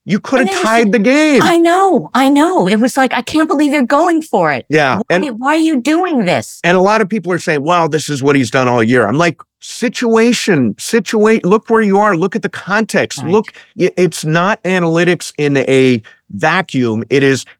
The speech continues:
Speaker 1: within the context of a game." And those were stupid ass moves.
Speaker 2: I was beside <laughs> myself.
Speaker 1: Yeah, yeah, exactly. Especially in a den of forty-niners fans.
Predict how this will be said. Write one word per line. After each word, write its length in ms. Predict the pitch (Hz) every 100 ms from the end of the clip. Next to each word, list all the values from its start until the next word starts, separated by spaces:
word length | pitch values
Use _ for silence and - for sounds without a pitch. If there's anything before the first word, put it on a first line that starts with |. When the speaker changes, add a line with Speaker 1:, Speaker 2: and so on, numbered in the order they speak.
| -
Speaker 1:
within 400 | 131 - 170 190
the 80 | 175
context 680 | - 147 151 - 147 -
of 80 | 127
a 60 | 117
game." 420 | 98 147 135 120
And 240 | 123 120 101
those 340 | 143 175 160
were 160 | 131 110
stupid 500 | - - 151 170 160
ass 300 | 151 151 -
moves. 480 | 123 82 - - _ _ _ _ _ _ _ _ _ _ _ _ _ _
Speaker 2:
I 560 | 135 139 127 123 113 117 _ _ _ _ _ _ _ -
was 160 | 131 -
beside 460 | 120 - 127 123
<laughs> 0 |
myself. 580 | 113 113 - - - 170
Speaker 1:
Yeah, 300 | 117 95 90 -
yeah, 300 | 104 101 82 80 _
exactly. 560 | 90 101 98 85 - 92 -
Especially 560 | - 160 139 127 101 - - -
in 140 | 143
a 80 | 120
den 480 | 92 80 139 135 117
of 100 | 107
forty-niners 720 | - 117 101 98 98 92 -
fans. 380 | 85 80 -